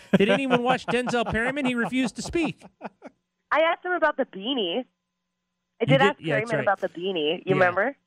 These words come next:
Speaker 1: That's right. And he's, uh, what did he say? "I'm in Florida all the time," right? It's, it reminds
Speaker 2: He's
Speaker 1: me
Speaker 2: a
Speaker 1: of Florida.
Speaker 2: Florida guy.
Speaker 1: He's a Florida
Speaker 2: Yeah,
Speaker 1: guy.
Speaker 2: he's a Florida guy. I don't know if Florida,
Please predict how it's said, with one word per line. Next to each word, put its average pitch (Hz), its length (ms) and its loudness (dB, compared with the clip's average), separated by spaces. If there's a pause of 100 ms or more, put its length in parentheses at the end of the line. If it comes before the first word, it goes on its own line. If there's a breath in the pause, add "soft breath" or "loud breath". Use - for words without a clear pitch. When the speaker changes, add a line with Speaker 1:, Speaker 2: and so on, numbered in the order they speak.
(140)
Speaker 1:
That's 165 280 -2
right. 123 200 -6
And 120 140 -8
he's, 135 260 -4
uh, 113 280 -6 (1000)
what 147 140 -2
did 170 40 -4
he 170 40 -2
say? 180 240 -4
"I'm 131 140 -4
in 117 100 -8
Florida 135 420 -4
all 135 140 -4
the 135 80 -4
time," 139 200 -4
right? 110 220 -6
It's, 110 220 -8
it 110 80 -8
reminds 123 280 -4
Speaker 2:
He's 226 80 0
Speaker 1:
me 220 40 6
Speaker 2:
a - 40 6
Speaker 1:
of - 60 -10
Florida. 208 400 2
Speaker 2:
Florida - 20 -10
guy. 233 300 -2
Speaker 1:
He's 247 100 -8
a - 40 -16
Florida 185 280 0
Speaker 2:
Yeah, 135 100 -4
Speaker 1:
guy. 135 40 -6
Speaker 2:
he's 139 80 -8
a - 40 -20
Florida 196 300 -2
guy. 240 320 -4
I 202 80 4
don't 208 120 0
know 208 60 2
if 190 120 -2
Florida, 190 320 2